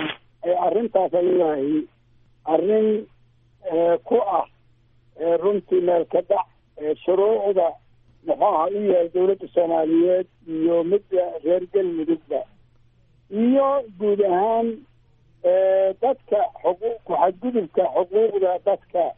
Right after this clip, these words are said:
ay leeyihiin, eh,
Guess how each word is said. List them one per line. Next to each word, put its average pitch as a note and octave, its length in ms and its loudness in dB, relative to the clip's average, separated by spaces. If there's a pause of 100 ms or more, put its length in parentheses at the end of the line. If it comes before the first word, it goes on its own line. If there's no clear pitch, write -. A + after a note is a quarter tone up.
(320)
ay F3 160 0
leeyihiin, F#3 680 2 (640)
eh, E3+ 840 2